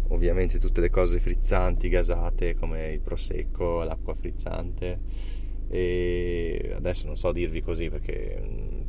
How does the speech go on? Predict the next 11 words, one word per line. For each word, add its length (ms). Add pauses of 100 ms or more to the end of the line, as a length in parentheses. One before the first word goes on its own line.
tipo 220
il 80
cioccolato 680
so 180
che 120
c'ha, 220
dà 120
acidità. 500 (480)
Quindi, 280
non 140
so, 140